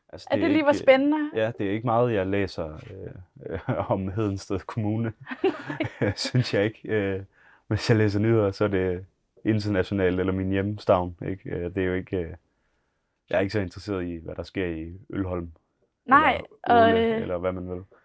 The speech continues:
Speaker 2: det, det, det er ret interessant, at det lige, men, men ja, det synes hun, øh, hun hedder så Ingeborg, hende her. Hun synes virkelig bare, at det var fedt.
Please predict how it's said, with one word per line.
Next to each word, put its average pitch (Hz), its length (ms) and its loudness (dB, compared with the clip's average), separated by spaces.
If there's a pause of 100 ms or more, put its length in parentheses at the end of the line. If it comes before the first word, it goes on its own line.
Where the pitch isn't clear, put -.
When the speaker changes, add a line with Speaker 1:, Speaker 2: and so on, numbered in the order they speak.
(1080)
Speaker 2:
det, 262 320 0
det, 240 480 0 (120)
det 269 80 2
er 269 80 4
ret 254 200 8
interessant, 240 520 0
at - 160 -4
det 233 120 -4
lige, 247 600 -4
men, 233 420 -4
men 240 380 -4 (1120)
ja, 294 300 4
det 294 80 -2
synes 285 180 0
hun, 254 200 0 (160)
øh, 254 160 0 (100)
hun 262 140 4
hedder 233 120 4
så 226 100 -2
Ingeborg, 233 440 2
hende 220 200 0
her. 214 60 0
Hun 247 140 2
synes 240 160 -4
virkelig 254 300 2
bare, 226 240 4
at 226 100 -4
det 226 100 0
var 220 80 0
fedt. 240 300 -4